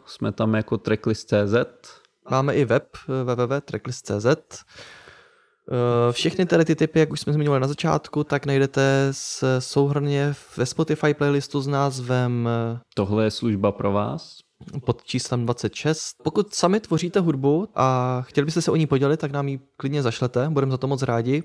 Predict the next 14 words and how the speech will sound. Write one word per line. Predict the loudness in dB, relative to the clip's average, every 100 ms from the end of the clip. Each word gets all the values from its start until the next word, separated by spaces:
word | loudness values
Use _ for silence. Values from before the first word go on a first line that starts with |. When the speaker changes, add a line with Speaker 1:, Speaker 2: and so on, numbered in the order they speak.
| 0
Speaker 2:
A | 2 4 4 2 2 0 0
my | -2
určitě | -2 -4 -4 0 0 0
si | -2 -2
to | 0
moc | 0 0
rádi | 0 0
poslechneme, | -2 -4 -4 -2 0 0 0
případně | -4 -6 -2 -2 -2
tady | -2
zahrajeme, | 0 0 0 0
nebo | 0
minimálně | 0 2 2 2 2 0
určitě, | -4 -6 -4 -2